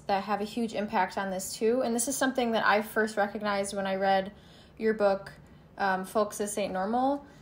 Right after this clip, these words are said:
And you were talking about all these skills that a child should acquire when they're growing up. And I'm going through this list and I'm like, "Man, I can't do that. I can't do that. I can't do that." So I wrote,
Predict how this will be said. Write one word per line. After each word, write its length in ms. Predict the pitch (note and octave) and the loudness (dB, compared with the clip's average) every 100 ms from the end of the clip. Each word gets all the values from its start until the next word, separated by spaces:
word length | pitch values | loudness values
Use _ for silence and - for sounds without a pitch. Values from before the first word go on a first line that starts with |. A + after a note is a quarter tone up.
| - | -10
And 200 | - G#3+ | -4 0
you 60 | A3+ | 0
were 60 | A#3+ | 4
talking 320 | C#4+ D4 C#4+ | 4 4 4
about 320 | B3 A#3+ - | 6 6 6
all 280 | A3 A3+ A3+ | 4 4 2
these 340 | A3+ A3 G#3+ | 0 -2 -2
skills 760 | - - A#3+ A#3 A3 G#3+ G#3+ - | -6 -2 2 4 4 2 0 -2
that 440 | G#3 G3+ G3+ - | 4 6 4 0
a 120 | A3 A3 | -2 0
child 440 | - B3 B3+ A#3+ | 4 6 6 4
should 180 | - A#3 | 0 0
acquire 920 | A3 - A#3 C#4 D4 A3 G3+ G#3 A3 - - - | -2 4 6 8 6 6 4 2 -2 -16 -20 -10
when 180 | A#3+ A3+ | -2 0
they're 240 | G#3+ G#3+ | 2 0
growing 460 | G3+ A#3 A#3+ B3 A3 - | -2 0 2 4 0 2
up. 420 | A3 G3+ - - - | 4 4 2 -12 -6
And 240 | A3 A3 G#3 | -2 0 2
I'm 120 | G#3+ | 2
going 240 | C4+ C#4+ | 2 2
through 120 | D4 | 2
this 180 | A#3+ A#3+ | 2 2
list 520 | A3+ B3+ A3 F#3+ - | 2 6 6 4 0
and 80 | A3 | -2
I'm 100 | G#3+ | 0
like, 220 | G#3 G3+ | 0 0
"Man, 200 | A#3 A3 | 0 0
I 80 | F#3+ | 0
can't 280 | G#3 A#3 G#3 | -2 -2 -2
do 140 | A3 | 0
that. 340 | F#3+ F#3+ A#3 - | 2 2 0 -2
I 120 | G#3 | -2
can't 260 | G#3 G#3+ G3+ | -2 -4 -4
do 120 | G#3 | -2
that. 260 | G3+ A3 - | 2 0 0
I 100 | A3+ | -2
can't 220 | A3 G#3+ | -2 -2
do 80 | A3 | 0
that." 240 | G#3+ - | 0 0
So 80 | - | 0
I 60 | B3+ | 4
wrote, 320 | C4+ C#4 | 8 6